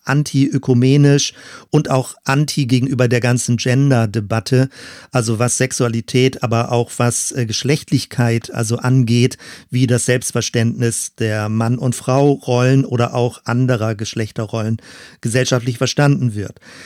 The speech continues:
In dem Buch, was ich schon erwähnt habe, von Philipp Gorski, werden die letzten hundert, zweihundert Jahre skizziert,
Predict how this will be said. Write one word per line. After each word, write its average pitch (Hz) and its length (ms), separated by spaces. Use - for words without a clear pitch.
In 147 120
dem 139 120
Buch, 165 200
was 147 160
ich 135 80
schon 135 160
erwähnt 131 320
habe, 131 220
von 123 180
Philipp 127 400
Gorski, 139 720
werden 117 200
die 120 60
letzten 120 500
hundert, 123 540
zweihundert 120 380
Jahre 123 260
skizziert, 131 720